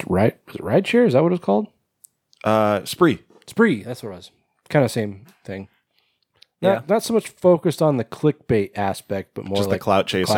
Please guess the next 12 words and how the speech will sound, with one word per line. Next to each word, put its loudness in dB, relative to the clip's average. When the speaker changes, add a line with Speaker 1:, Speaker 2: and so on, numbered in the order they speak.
Speaker 2:
chasing. -6
Speaker 1:
chasing, -6
yeah. -4
Speaker 2:
Yeah. 2
Speaker 1:
Anyway, 2
um, 2
Speaker 2:
So, -6
you -8
know, -8
don't -2
do -8
that. -14